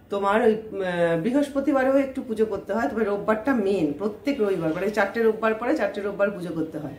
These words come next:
তো আজকে যেহেতু শেষ দিন, সে আজকে পুজো করে সেই ঘট বিসর্জন দিতে হয়। তো,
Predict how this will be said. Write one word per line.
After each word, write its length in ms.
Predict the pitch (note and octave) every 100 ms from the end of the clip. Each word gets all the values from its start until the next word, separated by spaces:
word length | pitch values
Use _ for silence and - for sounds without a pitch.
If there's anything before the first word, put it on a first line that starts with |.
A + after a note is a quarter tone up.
| - - - - - - - - - - - - - -
তো 100 | G#3+
আজকে 340 | - A3 -
যেহেতু 420 | A#3+ B3 C#4 C#4 D4+
শেষ 680 | - - - C4 A#3 A3+ -
দিন, 300 | A3 G#3+ D4+
সে 180 | - A3+
আজকে 280 | F#3+ - A#3
পুজো 460 | - G#3+ A3 A#3+ A3+
করে 180 | A3+
সেই 200 | D#4 A3
ঘট 220 | - G3 G3
বিসর্জন 560 | F#3+ - G3+ F3 G#3+
দিতে 220 | G3 E3
হয়। 240 | F#3+ F3+ G3+ - - - - -
তো, 120 | -